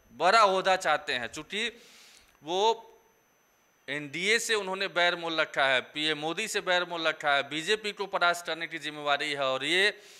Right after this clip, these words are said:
इस मुहिम को सफलतापूर्वक अभी तक आगे बढ़ाते हुए जा भी रहे हैं। उन्हीं की कोशिश है, कवायद है कि आज विपक्ष एक मंच पर बैठा है। छब्बीस दल तो साथ आ चुके हैं।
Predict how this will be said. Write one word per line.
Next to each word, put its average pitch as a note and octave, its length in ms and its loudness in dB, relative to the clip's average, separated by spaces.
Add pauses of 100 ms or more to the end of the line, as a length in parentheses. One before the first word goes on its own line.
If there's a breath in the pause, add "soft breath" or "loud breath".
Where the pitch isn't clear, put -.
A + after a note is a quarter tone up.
(300 loud breath)
इस E3+ 220 -6
मुहिम E3+ 420 -4
को G3+ 160 -6
सफलतापूर्वक F3 920 -2
अभी D#3+ 160 -2
तक G3 220 -4
आगे D#3 240 2
बढ़ाते D#3 420 -2
हुए F#3+ 140 -2
जा E3+ 200 4
भी G3 140 -6
रहे F3+ 120 2
हैं। D3 100 2
उन्हीं C#3 320 -4
की G#3 140 -10
कोशिश F#3+ 460 -8
है, F#3 80 -2
कवायद F3 480 2
है F3+ 120 0
कि F3 160 -4
आज F3 260 4 (420 loud breath)
विपक्ष E3 480 0 (120)
एक F#3+ 260 0
मंच F3+ 280 -6
पर F#3 160 -10
बैठा E3 340 0
है। C#3+ 200 4
छब्बीस D3+ 480 -6
दल F3 140 -2
तो F3+ 160 -8
साथ G3 320 2
आ F#3+ 60 6
चुके F3 300 -6
हैं। A#2 260 -4